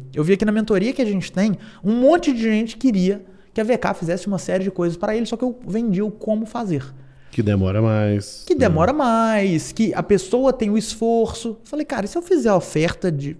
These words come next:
Speaker 1: de eu fazer pra eles? Cobrando um valor alto sem ser coprodução. Eu comecei a testar. E aí começou a dar certo, a gente começou a fechar cliente. A gente começou, tipo, fiz três propostas, fechamos três propostas com ticket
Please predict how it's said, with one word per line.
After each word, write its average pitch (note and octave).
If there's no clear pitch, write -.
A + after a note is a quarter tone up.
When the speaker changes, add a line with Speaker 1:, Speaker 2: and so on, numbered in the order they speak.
Speaker 1:
de E3
eu D3+
fazer C#3
pra -
eles? -
Cobrando D#3+
um D3
valor C#3+
alto D#3+
sem E3+
ser D3+
coprodução. D3+
Eu F#3
comecei C#4
a -
testar. C#4
E B3
aí A#3+
começou G3
a -
dar F#3+
certo, G3
a -
gente G3
começou G#3
a -
fechar G3+
cliente. A#3
A -
gente C#3
começou, D#3+
tipo, D#3
fiz G#3+
três E3+
propostas, G#3
fechamos A3
três F3+
propostas G#3
com A#3
ticket G#3+